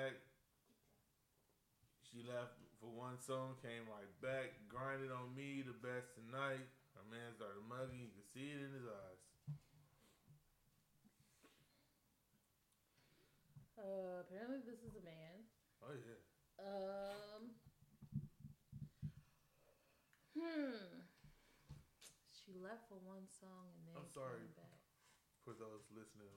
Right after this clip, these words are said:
Speaker 1: live. I had to just say it any type of way.
Speaker 2: What?
Speaker 1: Nothing. I'm, nothing. I'm just talking.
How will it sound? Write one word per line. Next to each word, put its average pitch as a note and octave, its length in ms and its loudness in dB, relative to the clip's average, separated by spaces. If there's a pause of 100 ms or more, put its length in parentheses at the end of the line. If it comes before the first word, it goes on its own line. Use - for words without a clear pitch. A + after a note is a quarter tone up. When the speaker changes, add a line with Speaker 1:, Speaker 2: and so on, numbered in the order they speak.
(120)
Speaker 1:
live. A#2+ 240 -4
I A#2+ 160 -10
had C3+ 160 -4
to B2+ 160 -12
just A2 240 -12
say A#2+ 80 -2
it A2 160 -2
any G#2+ 80 -8
type A2 180 -4
of E2+ 140 -10
way. F#2 160 -6 (2250)
Speaker 2:
What? B3+ 240 4 (480)
Speaker 1:
Nothing. G#3+ 400 -8 (160)
I'm, C#3+ 80 -10 (240)
nothing. E3+ 240 -10
I'm D3+ 160 -12
just D#3+ 240 -16
talking. C3 320 -10